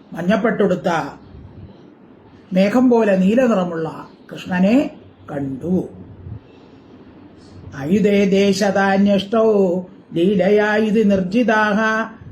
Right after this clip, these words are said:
തേ നിർഗതാ ഗിരിദ്രോണ്യാം മലിനാമലവാസസഹ ക്ഷുക്ഷാമാ ശുഷ്കവദന സംരോധ പരികർഷിതാഹ ദദൃശ്-, ദ-, ദദൃശുസ്തേ ഘനശ്യാമം പീതകൗശേയവാസസം.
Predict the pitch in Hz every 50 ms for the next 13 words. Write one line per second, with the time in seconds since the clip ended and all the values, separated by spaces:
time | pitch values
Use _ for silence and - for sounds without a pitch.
0 | - - 208 208 214 226 240 233 233 220 214 202 202 233 220 196 214 220 262 277
1 | 277 277 247 269 247 196 185 202 208 214 208 202 214 226 220 208 208 214 202 180
2 | 185 185 - - - - - - 165 165 175 196 196 196 196 190 190 190 196 196
3 | 196 208 226 226 226 202 214 208 - 196 180 - 202 185 175 185 185 185 185 185
4 | 180 185 185 - - - - - - - - 180 - - - - 202 185 190 185
5 | 185 185 185 190 190 185 190 196 185 - - - 196 190 185 190 190 180 190 196
6 | 226 226 208 190 190 190 180 170 165 - - - - - - - 170 170 185 190
7 | 196 202 196 196 190 208 208 202 - 202 202 202 208 202 190 185 180 - - 240
8 | 240 202 220 208 208 208 190 196 214 214 214 208 214 214 - - - - - -
9 | - - 190 190 185 208 208 196 - - - - - - - - - - - -
10 | - - - - 196 196 185 190 - 196 202 190 180 220 220 - - 240 208 -
11 | - - 233 226 240 240 - 214 226 226 233 233 220 - 202 202 196 196 190 196
12 | 214 220 208 190 175 - - - - - - - 180 180 190 202 190 196 190 196
13 | 190 185 190 196 190 208 202 202 202 214 226 233 233 214 208 214 202 185 196 180
14 | - 208 190 190 196 190 190 196 196 190 185 196